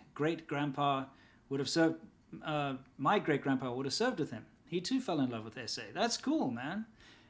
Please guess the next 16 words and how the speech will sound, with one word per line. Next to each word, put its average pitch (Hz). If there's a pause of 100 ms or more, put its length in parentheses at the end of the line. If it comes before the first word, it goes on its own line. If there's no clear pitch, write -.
Yeah, 156
my 160
old 170
grandpa 160
is 147 (180)
awesome. 165
He 147
had 151
his 156
own 165
little 156
bar 147
in 151
his 143
house. 147 (640)
Um, 139